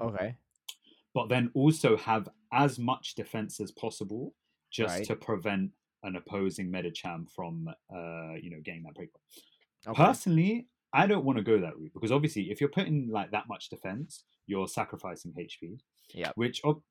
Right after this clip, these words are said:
Speaker 2: you know, sometimes is not too bad. I think the sacrifice is roughly around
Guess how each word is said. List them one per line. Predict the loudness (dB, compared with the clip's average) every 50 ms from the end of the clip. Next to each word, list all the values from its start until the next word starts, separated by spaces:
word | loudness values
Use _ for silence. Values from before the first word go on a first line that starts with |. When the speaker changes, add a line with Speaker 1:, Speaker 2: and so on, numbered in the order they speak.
| _ -10
Speaker 2:
you | -2 0 2 2
know, | 4 2 0 -4 -6
sometimes | -2 0 0 2 2 2 2 2 0
is | 0 -4
not | -6 -6 -6 -8
too | -6 -2 -2 -2
bad. | 0 -2 -4 -4
I | -6 -4
think | -2 -2 -2 -2 -2 -6
the | -8 -8
sacrifice | -4 -4 -4 -4 -4 -4 -8 -6 -4 -4 -4 -4 -4 -6
is | -8 -10 -6
roughly | -6 -6 -6 -6 -6 -6 -4 -4
around | -2 -2 -2 -4 -4 -4 -6 -6 -8 -8 -10